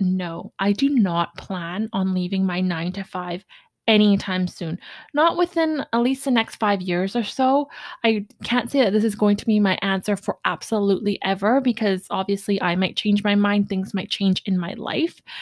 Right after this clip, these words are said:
But I really love my job, and I love coaching, freelancing, investing, and, you know, creating M L A, but I love what I do. And I don't just say that because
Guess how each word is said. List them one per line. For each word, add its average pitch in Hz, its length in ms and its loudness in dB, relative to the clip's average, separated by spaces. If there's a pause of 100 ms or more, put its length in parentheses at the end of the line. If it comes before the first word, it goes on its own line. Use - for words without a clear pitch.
(280)
But 226 240 4 (380)
I 269 440 4 (300)
really 233 400 4
love 190 340 0
my 180 160 -4
job, - 380 -12 (360)
and 208 240 2 (120)
I 226 340 0
love 233 320 0
coaching, 247 720 -2
freelancing, 247 760 2
investing, 214 800 -2
and, 214 160 0
you 233 60 2
know, 220 80 2
creating 269 460 -4
M 226 120 4
L 196 240 0
A, 208 280 -2
but 214 120 0
I 220 120 -2
love 220 400 0
what 226 180 2
I 185 300 -4
do. 175 280 -2 (380)
And 269 80 6
I 262 80 6
don't 277 240 2
just - 320 -2
say 196 220 0
that 240 240 0
because 214 360 -2